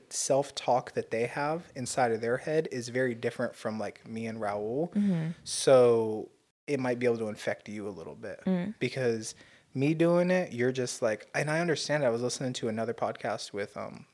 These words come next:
Speaker 1: that lady, like, Kat K, the, you know, lady that's married to the Hawaiian guy, and, like, she's really big on YouTube and stuff.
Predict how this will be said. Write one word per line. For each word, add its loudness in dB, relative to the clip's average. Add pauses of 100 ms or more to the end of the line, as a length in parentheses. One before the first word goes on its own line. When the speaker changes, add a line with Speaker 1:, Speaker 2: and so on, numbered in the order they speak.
Speaker 1:
that 4
lady, 0
like, 2
Kat -4
K, -4
the, -4 (600)
you -4
know, -2 (120)
lady 2
that's -6
married -2
to -6
the -6
Hawaiian -6
guy, -2
and, -6
like, -8
she's -10
really -4
big -4
on -6
YouTube -6
and -6
stuff. -4